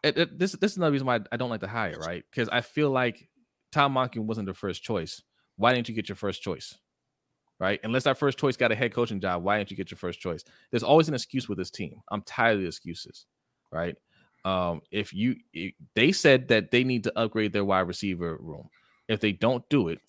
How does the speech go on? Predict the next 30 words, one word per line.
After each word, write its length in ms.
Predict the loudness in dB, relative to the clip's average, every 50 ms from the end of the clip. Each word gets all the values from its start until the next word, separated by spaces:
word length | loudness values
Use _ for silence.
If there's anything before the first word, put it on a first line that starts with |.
| -10
if 80 | -8 -8
they 100 | -6 -6
don't 240 | -2 0 0 0 2
get 140 | 2 2 4
Mike 240 | 4 2 4 4
Evans, 380 | 4 4 4 2 0 0 0 -2
if 80 | -4 -4
they 100 | -4 0
don't 260 | 0 2 2 2 2
get 140 | 0 0 2
somebody 420 | 2 0 2 4 4 4 4 4
in 60 | 2
the 60 | 0
draft, 380 | 0 2 4 4 4 2 2 -2
or, 100 | -2 -2
like, 180 | -2 -2 -4 -4
or, 140 | -4 -4 -2 0
or 60 | -2
just 160 | -2 -2 4
really 180 | 6 8 8 8
upgrade, 320 | 6 2 2 0 -4 -6
if 80 | -6 -4
they 60 | -2
don't 140 | 0 0 2
trade 160 | 2 2 4 4
for 80 | 4
Hopkins 560 | 6 6 6 6 6 4 0 0 0 -2 -4 -2 -2
that 120 | -2 -2
we 120 | -2 -2
know 360 | 0 2 2 2 2 2 0